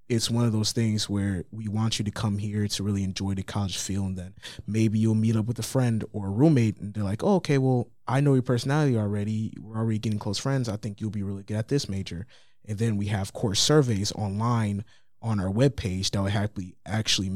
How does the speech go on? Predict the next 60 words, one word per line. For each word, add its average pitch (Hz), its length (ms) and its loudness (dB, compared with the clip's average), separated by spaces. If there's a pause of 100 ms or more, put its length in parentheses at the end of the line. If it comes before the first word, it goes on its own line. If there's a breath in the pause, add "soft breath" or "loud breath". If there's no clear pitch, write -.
help 120 300 0
you 110 180 2
make 110 240 0
a 104 40 -2
decision 107 440 0
for 107 240 -2
yourself 98 420 -2
too. 131 360 -2 (420 soft breath)
And 101 160 -2
those 117 240 4
help - 180 0
a 107 40 0
lot. 110 320 2
I 110 60 0
know 120 120 4
a 113 60 4
lot 104 160 2
of 95 60 0
high 104 120 2
school 107 160 0
students 107 300 -2
do 101 60 -4
those, 107 260 0
and 92 80 -4
they're 95 80 -4
like, 92 180 -4
"Oh, 95 200 -2
those 98 200 -2
are - 60 -8
terrible." 101 460 -4 (320 loud breath)
Ours 104 220 2
are 92 80 0
actually, 95 380 0 (100)
ours 98 220 -2
are - 100 -2
actually 120 220 0
works. 92 440 0 (360)
Ours 92 160 -4
are 95 40 -4
really 98 180 2
nice. 98 280 0
I 95 80 -2
promise 98 340 -2
you 95 60 -4
that. 95 200 -4 (360 loud breath)
So 90 340 -4 (840)
they'll 117 140 4
help 123 260 6
you 120 80 6
out. 117 180 4
They'll 104 120 2
really 110 200 4
make 104 200 2
the 101 60 -2
decision 98 320 0
for 101 200 -2
you 101 100 2
if 95 120 -4
you 95 80 -2
don't 92 180 -4